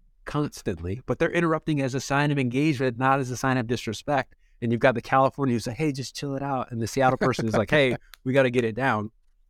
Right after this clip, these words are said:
Speaker 2: Yeah.
Speaker 1: Right? You're, you've got all these different things, these different dynamics that are going underneath the language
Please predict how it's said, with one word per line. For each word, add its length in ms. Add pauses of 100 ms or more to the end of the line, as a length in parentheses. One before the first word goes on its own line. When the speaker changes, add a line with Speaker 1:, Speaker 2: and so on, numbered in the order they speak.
(120)
Speaker 2:
Yeah. 160
Speaker 1:
Right? 160
You're, 160
you've 260
got 200
all 380
these 240
different 440
things, 580
these 160
different 320
dynamics 580
that 100
are 100
going 360 (460)
underneath 720 (720)
the 80
language 580